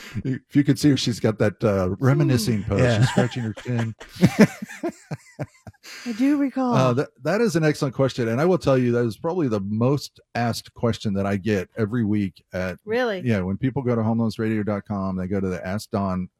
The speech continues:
Speaker 1: box. That's
Speaker 2: Mm-hmm.
Speaker 1: probably the most asked question I get, and that's because I
Speaker 2: Do,
Speaker 1: think
Speaker 2: do they ask, like, "Do you pay my closing costs?"
Speaker 1: I do. I have people
Speaker 2: Yeah.
Speaker 1: that, that will say right off the bat, "Do you pay closing, do you pay our closing costs, or do you have the no closing cost loan?" You know, or how do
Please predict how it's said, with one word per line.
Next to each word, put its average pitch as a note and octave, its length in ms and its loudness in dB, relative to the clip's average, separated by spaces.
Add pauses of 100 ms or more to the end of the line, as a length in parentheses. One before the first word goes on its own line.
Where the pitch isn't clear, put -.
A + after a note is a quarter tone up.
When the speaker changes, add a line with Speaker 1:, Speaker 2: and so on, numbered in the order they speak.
(200)
Speaker 1:
box. F2+ 420 -6
That's G3 220 0
Speaker 2:
Mm-hmm. G3 100 -4
Speaker 1:
probably B2+ 380 0
the G#2 80 -4
most G2+ 480 -2 (100)
asked F2+ 240 -8
question F#2 540 -8
I F2 60 -14
get, E2+ 200 -10
and F2+ 100 -8
that's C#3+ 160 -6
because G#2+ 540 0
I A2 100 -2
Speaker 2:
Do, G#3+ 80 0
Speaker 1:
think F#3+ 140 -2
Speaker 2:
do A3+ 60 0
they G#3+ 140 6
ask, G#3 140 2
like, G3+ 200 -4
"Do G3+ 80 0
you A3 160 2
pay A3+ 160 4
my A3 160 2
closing A3 300 2
costs?" A3+ 340 -2
Speaker 1:
I C#3+ 80 2
do. F#3 320 6
I A#2 80 4
have C3 160 2
people C3+ 260 2
Speaker 2:
Yeah. B2 140 2
Speaker 1:
that, A2+ 160 -2
that A#2+ 120 0
will A2+ 160 2
say A2+ 240 0
right A2 200 2
off G#2 120 -2
the A2 80 -6
bat, G#2 240 -2
"Do G2+ 80 -4
you A2 100 0
pay G2 160 -4
closing, A2+ 420 -2 (120)
do A#2+ 60 -10
you A2+ 180 0
pay G#2+ 180 -2
our F#2 120 -2
closing A2 380 -4
costs, F#2 340 -10
or G2 80 -2
do F#2+ 120 -8
you A2+ 140 0
have G#2 180 -4
the G2 100 -6
no G2 140 -2
closing G#2 380 -4
cost F#2+ 360 -10
loan?" F2+ 360 -8
You G2+ 80 -10
know, D#2 100 -14
or D#2+ 120 -8
how A2 200 -4
do G#2+ 300 -4